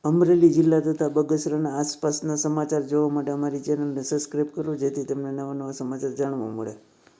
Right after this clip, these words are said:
મળતી વિગત મુજબ, બગસરામાં જૈન સમાજની જગ્યામાં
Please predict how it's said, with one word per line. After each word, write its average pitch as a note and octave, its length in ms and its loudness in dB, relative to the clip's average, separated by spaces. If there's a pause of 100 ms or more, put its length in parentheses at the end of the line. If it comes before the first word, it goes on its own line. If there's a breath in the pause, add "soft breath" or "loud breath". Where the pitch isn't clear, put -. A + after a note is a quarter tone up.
(260 soft breath)
મળતી G3+ 380 2
વિગત F3 320 2
મુજબ, D3+ 320 0 (640)
બગસરામાં D#3+ 800 0
જૈન E3 260 4
સમાજની D#3+ 540 0
જગ્યામાં C#3+ 680 0